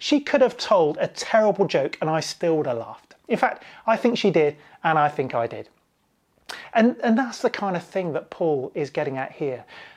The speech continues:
That's how you are to treat people in your relationships. Respond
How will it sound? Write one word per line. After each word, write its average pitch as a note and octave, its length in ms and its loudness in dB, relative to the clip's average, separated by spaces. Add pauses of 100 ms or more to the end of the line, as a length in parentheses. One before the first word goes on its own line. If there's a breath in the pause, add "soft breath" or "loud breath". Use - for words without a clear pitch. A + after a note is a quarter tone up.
(160 loud breath)
That's F#3+ 420 -2
how - 320 -4
you D3+ 300 2
are D3 140 -2
to D#3+ 120 -6
treat - 380 -8
people F#3 480 -6
in D#3 180 -4
your D3 220 -2
relationships. C#3+ 680 -8
Respond A3+ 920 -2